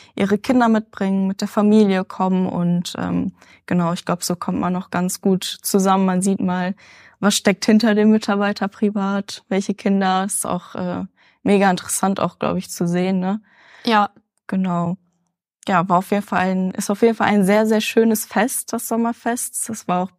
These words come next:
Speaker 1: dieses Jahr bei uns im Büllow-Stadion. War auch ganz interessant. Ich weiß noch, wie wir da im Winter standen und
Speaker 2: <laughs>
Speaker 1: gefroren haben.
Speaker 2: Als wir es geplant haben,
Speaker 1: Genau.
Speaker 2: ne?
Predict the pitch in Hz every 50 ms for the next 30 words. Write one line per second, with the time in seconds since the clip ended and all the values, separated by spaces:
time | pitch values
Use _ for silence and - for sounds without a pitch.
0 | _ - - 190 190 - - 185 196 - 185 185 190 - - 196 190 185 214 226
1 | 226 - - - - 226 220 220 220 220 226 220 220 220 226 - - - - -
2 | - - - - - _ - - 196 196 - - 190 196 196 - - 196 196 -
3 | - 196 190 - - 190 185 202 196 - - - - 190 190 - 196 190 202 190
4 | 185 190 185 185 180 180 185 175 190 202 214 - 208 190 - - - 196 202 220
5 | 214 - 240 247 240 247 247 - - 240 190 269 - - 277 277 220 208 214 220
6 | 220 240 247 220 226 226 233 240 233 - - 240 226 - 269 233 - - 254 247
7 | 254 254 247 247 226 240 233 214 214 - - 190 -